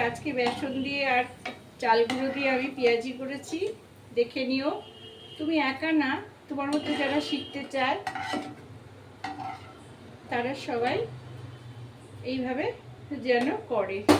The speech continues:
দেখুন বন্ধুরা, পরেরটা আমি আবার ছাড়ছি, কিন্তু এখন আপনাদের এইটা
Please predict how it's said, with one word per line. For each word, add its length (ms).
দেখুন 240
বন্ধুরা, 400
পরেরটা 440
আমি 180
আবার 140
ছাড়ছি, 420
কিন্তু 240
এখন 200
আপনাদের 360
এইটা 180